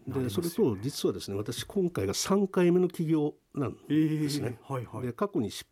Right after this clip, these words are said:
Speaker 1: 敗した、あの、経験もありますし、
Speaker 2: はい。
Speaker 1: まあ、そこのリスクとかですね、まあ、いろんなことを考えて、結構悩んだんですけども、
Speaker 2: うん。
Speaker 1: もう一度だけ五十代のうちにですね、チャレンジを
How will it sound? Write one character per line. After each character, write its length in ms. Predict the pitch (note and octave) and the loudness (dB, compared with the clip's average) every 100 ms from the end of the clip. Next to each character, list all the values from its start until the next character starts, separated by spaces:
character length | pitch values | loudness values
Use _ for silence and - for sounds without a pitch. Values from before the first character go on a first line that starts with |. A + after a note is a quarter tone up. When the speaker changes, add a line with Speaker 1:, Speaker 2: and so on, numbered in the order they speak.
| - | -6
Speaker 1:
敗 140 | C3+ B2+ | -2 -2
し 100 | - | -2
た、 260 | B2 A#2 _ _ _ | -2 -4 _ _ _
あ 120 | - A2 | -6 -4
の、 140 | G2+ | -4
経 240 | - A2 | -6 -6
験 220 | G2+ G#2 G#2 | -4 -2 -2
も 80 | |
あ 40 | F#2+ | -4
り 80 | G2+ | -4
ま 120 | F#2 | -6
す 80 | - | -8
し、 200 | - G#2+ | -6 -4
Speaker 2:
は 140 | A2+ | -4
い。 100 | G2 - - - - - | -6 -12 -20 -20 -14 -2
Speaker 1:
ま 140 | D3 | 0
あ、 40 | |
そ 160 | A2 C#3+ | 0 -4
こ 220 | - F3 | -2 2
の 120 | E3+ | 4
リ 120 | E3 F3+ | 2 -2
ス 160 | - | -8
ク 100 | - | -10
と 100 | - | -10
か 120 | - | -8
で 100 | F2 | -8
す 160 | - A#2+ | -4 -2
ね、 260 | G#2 F#2+ - | 0 -2 -4
ま 100 | C#3 | -2
あ、 40 | |
い 40 | A#2+ | 0
ろ 140 | B2+ | 0
ん 60 | C#3 | -2
な 80 | D3 | -4
こ 40 | |
と 160 | - G2 | -4 -4
を 60 | |
考 240 | - G#2 G2 | -4 -4 -2
え 80 | F#2 | -4
て、 140 | - G2+ - | -4 -8 -10
結 160 | - A3+ | -4 0
構 80 | C3 | 2
悩 260 | A#2+ C#3 | 4 4
ん 60 | C3 | 2
だ 80 | G#2 | -2
ん 80 | F2+ | -8
で 60 | |
す 100 | - | -12
け 60 | A2 | -8
ど 80 | A#2 | -4
も、 160 | G#2 | -4
Speaker 2:
う 20 | |
ん。 260 | F2+ D#3+ E3+ | -4 -8 -2
Speaker 1:
も 160 | G#3+ A3 | 2 2
う 40 | |
一 180 | G#3+ - | 2 2
度 100 | F#3 | 2
だ 120 | E3+ | 4
け 220 | E3 D3 - - | 2 2 0 -16
五 160 | - B2 | 0 0
十 160 | C3 E3 | 2 0
代 140 | F#2+ | 0
の 80 | F2 | -4
う 60 | - | -8
ち 140 | G2 | -10
に 60 | F#2 | -10
で 100 | - | -10
す 140 | - | -10
ね、 100 | F#2+ F#2+ - - - - - | -10 -12 -18 -20 -20 -20 -10
チ 120 | - | -2
ャ 20 | |
レ 100 | A2 | -2
ン 60 | F#2 | -2
ジ 80 | |
を 80 | F#2 | -8